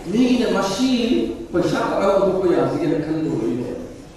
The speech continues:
ꯂꯥꯏꯔꯤꯛ ꯇꯝꯕꯁꯦ ꯈꯪꯗꯕ ꯅꯠꯇ꯭ꯔꯣ? ꯋꯥꯈꯜ ꯈꯜꯂꯣ ꯍꯥꯏꯕ ꯅꯠꯇ꯭ꯔꯅꯦ?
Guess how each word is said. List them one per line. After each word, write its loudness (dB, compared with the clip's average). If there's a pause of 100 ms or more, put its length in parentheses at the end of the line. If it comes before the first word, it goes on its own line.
(160)
ꯂꯥꯏꯔꯤꯛ 4
ꯇꯝꯕꯁꯦ 2
ꯈꯪꯗꯕ 4
ꯅꯠꯇ꯭ꯔꯣ? 4 (1400)
ꯋꯥꯈꯜ 0
ꯈꯜꯂꯣ 6
ꯍꯥꯏꯕ 10
ꯅꯠꯇ꯭ꯔꯅꯦ? 8